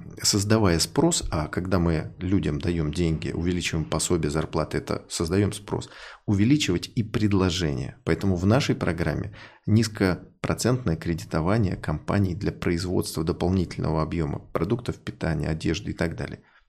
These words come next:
Именно так растёт экономика Китая и на Западе. Создаётся спрос, потому что зарплаты высокие, и создаётся предложение, потому что кредиты очень дешёвые для производства всего и вся.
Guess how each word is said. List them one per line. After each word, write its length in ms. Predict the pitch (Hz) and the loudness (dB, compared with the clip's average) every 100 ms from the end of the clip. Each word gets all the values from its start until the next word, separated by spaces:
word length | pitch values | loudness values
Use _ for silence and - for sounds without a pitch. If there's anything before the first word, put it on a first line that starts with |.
| - _ _ | -20 _ _
Именно 360 | 120 123 120 113 | 4 6 6 4
так 280 | - 151 107 | 2 2 2
растёт 420 | 95 - 113 110 | 0 0 0 0
экономика 500 | - 101 98 98 87 | 2 4 4 2 -2
Китая 400 | - - 117 87 | -2 0 2 2
и 120 | 90 | 2
на 160 | 92 87 | 0 2
Западе. 420 | 82 - - 80 - - | 0 -2 -6 -8 -14 -10
Создаётся 600 | - 104 101 104 - - | -2 4 6 6 4 0
спрос, 400 | - - 104 82 | -4 0 2 2
потому 340 | - - 80 76 | -2 -2 0 0
что 140 | - | 0
зарплаты 500 | 87 85 - 78 - | 0 0 -2 -2 -2
высокие, 580 | 69 - 80 - 143 156 - - - | -2 0 0 0 0 -2 -6 -18 -4
и 80 | 101 | 0
создаётся 480 | 104 98 98 90 95 | 2 6 6 4 -2
предложение, 640 | 92 98 98 101 131 92 | -2 0 0 2 4 2
потому 340 | - 82 87 95 | 0 -2 0 -2
что 240 | - 82 - - _ | -2 -4 -6 -20 _
кредиты 560 | - 190 101 107 - - | 2 2 4 0 -2 -6
очень 340 | 92 92 82 76 | -2 -2 -2 -2
дешёвые 500 | 85 - 98 80 71 | -2 -2 -2 -2 -2
для 140 | 71 | -6
производства 640 | 65 - 76 82 95 - 67 | -6 -4 -2 -2 -2 -4 -6
всего 320 | - 78 82 | -4 -2 0
и 80 | 80 | -2
вся. 280 | - - | -4 -8